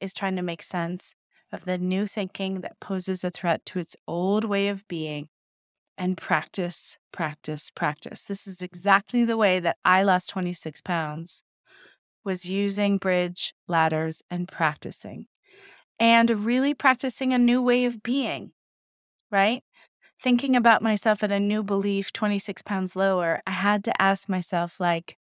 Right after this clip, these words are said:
"How will I think and feel?"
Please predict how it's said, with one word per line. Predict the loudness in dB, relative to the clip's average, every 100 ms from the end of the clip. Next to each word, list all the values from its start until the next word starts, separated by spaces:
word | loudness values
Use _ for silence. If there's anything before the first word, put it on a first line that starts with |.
| _ _ _ _ _ _ _
"How | 2 4 6
will | 4 2
I | 2
think | -2 -4 0 0 -4 -12 -10
and | -6 -6
feel?" | -6 -2 0 0 -4 -12